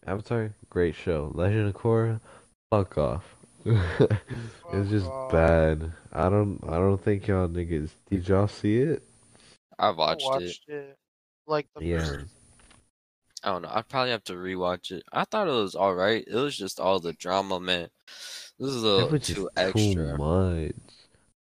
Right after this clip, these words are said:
Speaker 3: 'Cause, like, bro, okay, so you got the new, the new Avatar,
Speaker 2: 'Cause
Speaker 3: Korra.
Speaker 2: the fucking new Avatar was, like, the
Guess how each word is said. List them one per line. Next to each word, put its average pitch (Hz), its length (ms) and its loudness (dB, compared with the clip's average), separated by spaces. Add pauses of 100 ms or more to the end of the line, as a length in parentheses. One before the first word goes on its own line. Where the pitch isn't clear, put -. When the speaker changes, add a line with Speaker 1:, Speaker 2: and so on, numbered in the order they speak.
(600)
Speaker 3:
'Cause, 147 240 -2
like, 156 340 0
bro, 160 200 2 (180)
okay, 160 240 -2
so 123 400 -2
you 117 200 -12
got 104 340 -2
the 98 120 -2
new, 104 480 -6
the 104 120 -2
new 135 260 -6
Avatar, 104 640 -4 (120)
Speaker 2:
'Cause 247 240 8
Speaker 3:
Korra. 165 200 -8
Speaker 2:
the 220 80 0
fucking 269 440 -4
new 240 160 2
Avatar 247 480 8
was, 220 300 0
like, 196 240 2
the 165 80 -12